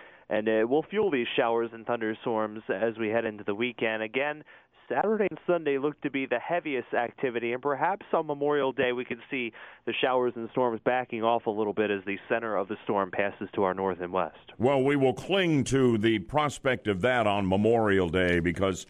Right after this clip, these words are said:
Speaker 2: so many of us want to honor those who have given the last measure of devotion, um,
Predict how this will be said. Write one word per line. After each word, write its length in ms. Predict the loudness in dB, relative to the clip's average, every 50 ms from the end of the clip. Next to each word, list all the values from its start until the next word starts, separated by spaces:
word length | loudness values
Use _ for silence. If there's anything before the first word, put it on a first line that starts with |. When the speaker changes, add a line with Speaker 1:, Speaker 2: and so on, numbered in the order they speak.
| _ _ _ _ _ _
Speaker 2:
so 180 | -4 -2 0 2
many 260 | 2 2 2 4 2
of 140 | 2 4 4
us 320 | 2 0 0 -4 -12 -16 -18 _ _ -4
want 220 | -2 0 2 2
to 80 | 2 2
honor 360 | 2 2 2 2 2 2 2
those 320 | 2 4 4 4 2 2
who 140 | 2 2 2
have 120 | 2 2
given 240 | 2 2 2 2 2
the 100 | 2 2
last 480 | 2 2 2 2 2 0 -2 -4 -6 -2
measure 340 | -2 0 0 0 0 -2 -2
of 100 | 0 0
devotion, 640 | 0 0 2 2 2 2 0 -2 -4 -4 -4 -6 -8 _ _ _ _ _ _ _
um, 580 | -2 0 2 2 2 2 2 2 0 0 -2 -6